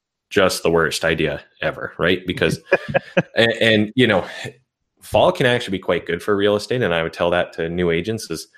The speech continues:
Speaker 1: like, you know, I've had some really great, and we have together, like, Octobers, Novembers, you can still sell a lot of homes going into the winter. It's kinda your second
Speaker 2: Mm-hmm.
Speaker 1: spring.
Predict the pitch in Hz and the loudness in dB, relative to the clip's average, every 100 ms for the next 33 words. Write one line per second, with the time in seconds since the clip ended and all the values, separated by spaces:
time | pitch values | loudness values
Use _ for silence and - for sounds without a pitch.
0 | _ _ - - - _ _ - 85 76 | _ _ -16 -16 -16 _ _ -8 -6 -2
1 | 95 101 113 87 - - 85 80 95 82 | 0 2 0 0 -2 -6 -2 0 2 0
2 | 80 80 80 78 - _ _ _ _ _ | -2 -4 -6 -10 -14 _ _ _ _ _
3 | - 98 95 85 85 - 90 92 85 - | -2 2 2 2 0 -2 2 4 4 0
4 | _ 73 - _ 80 80 90 87 85 80 | _ -14 -14 _ -4 0 2 2 0 -4
5 | 76 82 110 87 82 87 - 143 - 82 | -4 -2 -2 -2 -10 -4 0 0 2 2
6 | 92 90 85 76 87 82 76 - _ _ | 4 4 2 -2 -2 -2 -4 -12 _ _
7 | _ - 85 82 80 78 - 80 78 - | _ -4 0 0 -2 -6 -8 -4 -6 -8
8 | 73 69 - 92 76 76 - 110 113 - | -14 -10 -4 -4 -4 -4 -4 -2 -4 -6
9 | - 101 | -4 -4